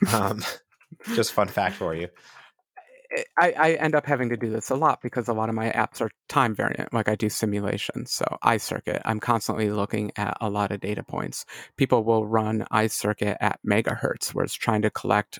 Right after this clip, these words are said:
Speaker 2: a million data points every second. It can't usually keep up with that, but it's trying to. <laughs> And so it's just spilling out huge amounts of data.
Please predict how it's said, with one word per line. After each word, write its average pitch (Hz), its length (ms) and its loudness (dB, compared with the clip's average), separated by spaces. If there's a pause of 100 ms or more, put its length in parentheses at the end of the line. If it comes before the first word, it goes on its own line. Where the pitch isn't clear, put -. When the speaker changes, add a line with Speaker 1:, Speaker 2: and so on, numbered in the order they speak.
Speaker 2:
a 110 80 2
million 107 440 2
data 104 240 2
points - 480 -2
every 101 180 -2
second. - 480 -4 (380)
It 113 140 2
can't 123 260 0 (100)
usually 110 360 0
keep - 260 0
up 143 160 2
with 104 120 0
that, 101 220 0
but 107 120 -2
it's - 220 -8
trying 143 360 2
to. 113 280 0
<laughs> - 40 -6 (500)
And 127 340 2 (260)
so 123 180 2
it's 113 140 -4
just - 200 -4
spilling 107 380 -4
out 107 220 -6
huge 120 380 -6
amounts - 500 -10
of 104 280 -12
data. - 360 -6